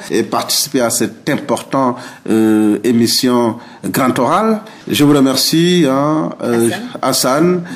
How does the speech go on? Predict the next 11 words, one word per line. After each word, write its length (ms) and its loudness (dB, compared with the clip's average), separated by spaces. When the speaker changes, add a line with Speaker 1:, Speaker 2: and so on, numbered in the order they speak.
Speaker 1:
Fatou, 720 2
je 260 2
vraiment 280 2
merci. 520 0
Remercier 520 2
le 100 2
responsable 680 0
également 480 0
de 140 -4
votre 480 -2
structure 540 0